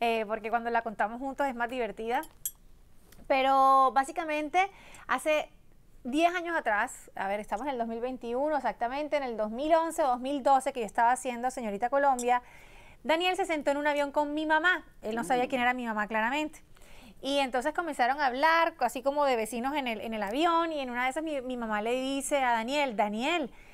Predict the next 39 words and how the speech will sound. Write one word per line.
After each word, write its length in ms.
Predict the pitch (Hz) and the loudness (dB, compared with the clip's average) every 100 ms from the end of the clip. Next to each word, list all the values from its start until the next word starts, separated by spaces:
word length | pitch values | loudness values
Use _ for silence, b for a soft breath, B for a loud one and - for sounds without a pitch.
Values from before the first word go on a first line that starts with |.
| B B | B B
eh, 340 | 254 247 233 214 | 0 2 2 0
yo 100 | 233 | -2
tengo 200 | 247 269 | 0 0
una 240 | 302 311 | 2 2
hija, 680 | 320 330 311 269 277 277 262 | 2 0 -2 0 2 2 2
es 80 | |
la 60 | 247 | 0
actual 220 | 247 269 | 0 -2
Señorita 380 | 262 285 247 262 | -2 -4 -4 -2
Colombia", 540 | 262 262 277 277 262 | 0 4 4 4 0
tú, 80 | - | -2
tú 120 | - | -4
sabes, 160 | 220 247 | 0 2
las 120 | 240 | 2
mamás 260 | 208 190 196 | 0 -4 -4
así 160 | 214 | -6
todas 160 | - 240 | -2 0
orgullosas, 460 | 269 247 240 233 233 | 0 -2 -4 -4 -2
"Mírala, 420 | 320 302 262 254 | 0 2 2 0
qué 140 | 254 | 0
linda, 360 | 262 311 294 262 | -2 0 2 2
qué 120 | 254 | 2
bonita, 560 | 269 302 302 240 262 262 B B B - | 0 -2 0 4 4 4 B B B -14
pues 120 | 240 | -8
sean 280 | - 185 220 | -6 -4 -2
amigos". 580 | 302 440 392 196 - - - - | -2 2 2 0 -4 -18 -20 -18
Entonces 380 | 240 233 226 254 | -10 -4 -2 0
en 100 | 294 | -2
ese 180 | 247 277 | -2 -4
momento, 640 | 285 269 254 254 285 302 302 B B B | -4 -4 -6 -4 0 0 -2 B B B
eh, 480 | 247 247 233 226 240 | 0 2 2 0 -2
mi 120 | 262 | -4
mamá 360 | 254 226 220 226 | -4 -2 -2 2
le 120 | 294 | 2
pasó 280 | 294 - 262 | 2 -2 -2
mi 100 | 285 | -2
contacto 640 | 285 254 214 240 220 - | -4 -4 0 0 0 0
a 100 | 277 | 0
Daniel, 460 | 277 285 247 220 262 | 0 -2 -2 -2 -4